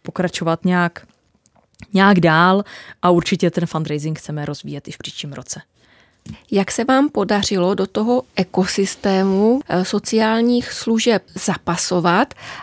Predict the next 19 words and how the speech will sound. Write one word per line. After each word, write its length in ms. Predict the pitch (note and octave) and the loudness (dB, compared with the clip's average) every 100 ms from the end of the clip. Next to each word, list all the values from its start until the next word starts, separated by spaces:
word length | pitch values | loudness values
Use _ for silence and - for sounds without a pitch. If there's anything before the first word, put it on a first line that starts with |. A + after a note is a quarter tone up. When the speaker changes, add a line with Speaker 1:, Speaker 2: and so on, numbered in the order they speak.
| - | -8
Speaker 2:
a 320 | - F#3+ F#3+ F#3+ - | 0 2 2 2 0
co 140 | A3+ | 0
na 120 | G#3+ | 2
vás, 340 | G#3+ A3+ B3 - | 2 0 0 -4
eh, 140 | A#3 A3 | -4 -2
říkají 640 | G#3+ - A#3 A3+ A3+ A#3 | -4 -2 -2 0 0 -2
ostatní 640 | - G3 - A3+ A#3 B3+ | -2 -2 0 -2 0 2
organizace? 760 | B3+ A#3 B3 B3+ G3+ E3 - D#3 | 2 0 2 2 2 0 -2 -2
Jak 200 | D#3+ F3 | -2 -2
se 180 | - G#3 | -2 0
vám 300 | A3 G#3+ A#3 | 2 2 0
s 120 | - | 0
nimi 280 | G#3+ F#3 - | 0 0 -2
zžívá 880 | F#3 F#3 E3+ - E3+ E3 F3 F3 G#3+ - - - - | -4 -2 -2 -2 -2 0 2 2 0 -2 -12 -12 -2
a 240 | F3+ E3+ F#3+ | 2 2 2
jaká 280 | F3+ - G3 | 0 -2 -2
je 120 | G3+ | -2
vaše 260 | F#3+ F3+ A3 | -2 -4 -2
pozice? 520 | F#3 F3 F#3 - | 0 2 0 -2